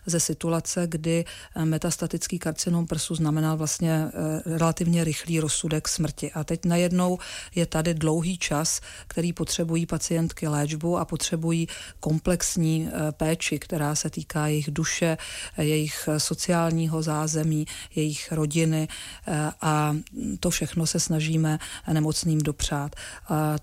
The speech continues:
ty léky, které používáme v terapii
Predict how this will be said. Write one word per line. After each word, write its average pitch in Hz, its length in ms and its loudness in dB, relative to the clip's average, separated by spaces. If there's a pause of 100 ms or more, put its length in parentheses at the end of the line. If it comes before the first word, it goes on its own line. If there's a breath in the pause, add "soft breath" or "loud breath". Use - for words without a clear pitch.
ty 170 220 4
léky, 165 360 2
které 156 460 0
používáme 156 800 2
v - 140 -12
terapii 156 540 0